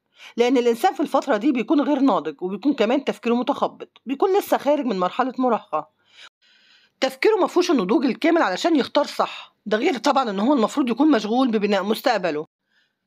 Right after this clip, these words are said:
تعالوا نكمل باقي كلامنا عن المتهم. جيران محمد عادل قالوا إن والده متوفي، والده توفى وهو عمره ست سنين. قالوا عنه بقى عن طباعه إن هو شخص انطوائي جدًا. لديه أختين،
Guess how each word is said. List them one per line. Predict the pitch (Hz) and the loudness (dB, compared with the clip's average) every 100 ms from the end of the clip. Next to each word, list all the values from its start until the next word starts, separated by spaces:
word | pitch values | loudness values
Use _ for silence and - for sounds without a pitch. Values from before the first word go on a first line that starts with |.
| - | -4
تعالوا | 269 370 415 | 0 0 -2
نكمل | 285 330 339 220 | 0 0 0 0
باقي | 190 | -2
كلامنا | 180 220 311 302 | 0 0 2 0
عن | 262 277 | 0 0
المتهم. | 285 277 196 175 170 - _ _ _ _ 214 | -4 -4 -8 -8 -12 -18 _ _ _ _ -2
جيران | 220 254 403 320 | 0 0 0 -2
محمد | - 320 294 220 | 0 0 2 0
عادل | 214 302 247 | 0 -4 -2
قالوا | 220 320 | -2 0
إن | 247 | 0
والده | 202 262 269 | 0 0 -2
متوفي، | 262 240 185 - - 190 _ _ | -2 -2 -2 -4 -20 -20 _ _
والده | 226 294 202 | -2 -2 -2
توفى | 190 262 - | 0 0 0
وهو | 240 196 175 | -2 0 0
عمره | 330 285 208 | 2 2 0
ست | 349 349 339 | -2 -2 -4
سنين. | - 254 160 135 - _ _ _ | -2 -4 -6 -10 -18 _ _ _
قالوا | 359 381 | 0 2
عنه | - 285 262 | 0 0 0
بقى | 190 240 220 | 0 2 0
عن | 180 | -2
طباعه | 180 175 240 240 233 - _ _ 233 | -6 -2 0 0 -2 -8 _ _ -4
إن | 254 | 0
هو | 311 427 | 2 2
شخص | - 370 - | 2 -4 -4
انطوائي | 269 220 233 269 277 | -6 0 0 2 0
جدًا. | 220 139 120 - _ _ _ - - | -2 -4 -10 -12 _ _ _ -20 -2
لديه | 226 339 349 220 | 0 2 2 2
أختين، | 208 - 196 151 139 | 0 -6 -8 -8 -10